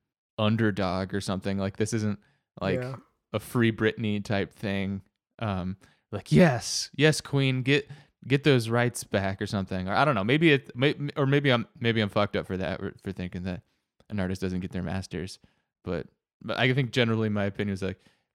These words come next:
Speaker 1: I think she's, like, doing really good. So I don't.
Speaker 2: Yeah.
Speaker 1: It's hard to be like, "Damn, Queen.
Speaker 2: Nice.
Speaker 1: Good for you." <laughs> Like,
Speaker 2: Yeah.
Speaker 1: killing it.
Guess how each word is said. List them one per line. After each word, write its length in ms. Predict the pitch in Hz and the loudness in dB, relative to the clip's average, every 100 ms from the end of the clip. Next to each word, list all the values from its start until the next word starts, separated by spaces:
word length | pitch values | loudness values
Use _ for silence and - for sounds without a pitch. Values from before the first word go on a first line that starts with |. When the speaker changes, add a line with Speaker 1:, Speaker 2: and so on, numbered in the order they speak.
| _ | _
Speaker 1:
I 60 | 117 | -4
think 180 | 139 170 | -2 -2
she's, 360 | - 165 135 | 0 0 0
like, 360 | 127 110 - - _ _ _ _ - 107 | 0 0 0 -8 _ _ _ _ -16 -6
doing 280 | 113 117 110 98 | 0 2 0 0
really 300 | 107 110 104 | 0 0 0
good. 500 | 95 98 92 82 98 120 - _ _ - | 0 0 0 -2 -6 -12 -20 _ _ -18
So 400 | - 117 98 95 | -2 2 2 0
I 80 | 98 | -2
don't. 200 | 101 - _ - | -4 -8 _ -14
Speaker 2:
Yeah. 260 | 120 101 - _ _ _ - | -12 -10 -14 _ _ _ -8
Speaker 1:
It's 140 | 120 | 0
hard 160 | 123 113 | 2 2
to 40 | |
be 120 | 104 104 | 0 -2
like, 240 | 92 - - - - _ _ _ _ - | -2 -6 -14 -20 -20 _ _ _ _ -8
"Damn, 400 | 110 131 123 110 | 2 4 4 0
Queen. 560 | 104 - 120 117 110 110 - _ _ _ - | -2 0 2 2 0 -4 -10 _ _ _ -20
Speaker 2:
Nice. 460 | 101 - - - _ _ - _ | -20 -20 -20 -20 _ _ -20 _
Speaker 1:
Good 200 | 165 165 | 2 2
for 120 | - | 4
you." 100 | 147 - | 2 2
<laughs> 80 | - | 0
Like, 320 | - - 135 | -2 0 -4
Speaker 2:
Yeah. 200 | 120 117 - - _ | -6 -10 -14 -20 _
Speaker 1:
killing 300 | - 147 117 98 | 0 2 2 0
it. 160 | 98 | -4